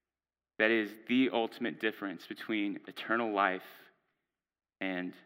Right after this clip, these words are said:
eternal death. And so right now, the main competitor in your heart from fully knowing the worth of Christ is the love of your own worth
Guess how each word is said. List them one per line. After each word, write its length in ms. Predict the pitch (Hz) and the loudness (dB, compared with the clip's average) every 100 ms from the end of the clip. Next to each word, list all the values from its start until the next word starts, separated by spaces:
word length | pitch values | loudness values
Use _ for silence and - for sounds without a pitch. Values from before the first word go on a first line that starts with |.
| _ _ _ _ _ _ _ _ | _ _ _ _ _ _ _ _
eternal 240 | - 95 95 | -4 -4 -4
death. 280 | 90 87 - - _ _ _ _ _ _ _ _ _ _ _ _ _ _ _ _ _ _ _ _ _ _ _ | -4 -6 -10 -20 _ _ _ _ _ _ _ _ _ _ _ _ _ _ _ _ _ _ _ _ _ _ _
And 100 | - | -2
so 80 | 120 | 6
right 260 | 120 151 160 | 10 10 10
now, 380 | 156 135 113 | 10 10 8
the 80 | 110 | 4
main 240 | 117 139 156 | 6 6 4
competitor 480 | 165 - 139 139 | -2 2 4 6
in 160 | 120 113 | 4 2
your 300 | 110 131 160 | 4 6 6
heart 320 | 113 101 101 - - _ _ _ _ | 6 4 4 -2 -20 _ _ _ _
from 160 | - 113 | -4 -4
fully 380 | - 143 175 | 0 4 6
knowing 480 | 165 131 131 127 107 | 6 6 6 4 2
the 140 | 123 156 | 4 6
worth 340 | 143 143 139 | 6 4 2
of 100 | 113 | -6
Christ 540 | - 120 107 107 - - - _ _ _ _ _ _ _ _ _ _ _ _ - | 4 6 6 2 -10 -18 -20 _ _ _ _ _ _ _ _ _ _ _ _ -12
is 100 | 117 | 0
the 100 | 117 | 2
love 360 | 107 117 123 110 | 6 6 6 2
of 160 | 104 | 0
your 160 | 117 113 | 4 4
own 240 | 110 107 | 2 0
worth 200 | 110 87 | 0 -2